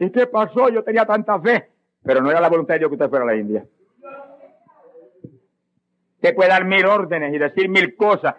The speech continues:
y hacer mil buenas obras. Sin fe es imposible agradar a Dios, pero fe fuera de la voluntad de Dios no funciona tampoco. Todo funciona en la voluntad de Dios,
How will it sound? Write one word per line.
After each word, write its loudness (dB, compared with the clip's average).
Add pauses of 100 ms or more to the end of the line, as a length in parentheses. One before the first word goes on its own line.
(160)
y -4
hacer 2
mil -2
buenas -2
obras. 2 (240)
Sin -2
fe 0 (760)
es 2
imposible 0
agradar 4
a 2
Dios, 0
pero -2
fe 0
fuera 0
de 4
la 2
voluntad 2
de 2
Dios 2
no 0
funciona -4
tampoco. -4 (1080)
Todo 2
funciona 0
en -2
la 4
voluntad 2
de 2
Dios, -2